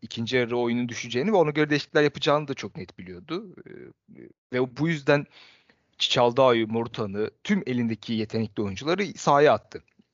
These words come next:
Şimdi Fatih Terim'in de bu oyunu çok seviyorum. Bunda Sergen Yalçın da yapmaya başladı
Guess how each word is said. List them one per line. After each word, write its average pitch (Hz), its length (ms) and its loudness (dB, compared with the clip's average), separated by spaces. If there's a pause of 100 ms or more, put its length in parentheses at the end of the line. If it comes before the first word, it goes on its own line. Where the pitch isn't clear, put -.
(320)
Şimdi 131 280 -6
Fatih 120 200 4
Terim'in 151 220 2
de 131 120 -4
bu 127 60 -4
oyunu 127 200 -2
çok - 240 -12
seviyorum. 98 340 -4
Bunda 107 300 0
Sergen 107 380 -4
Yalçın 113 340 -2
da 127 80 4
yapmaya 92 360 -4
başladı 90 340 -12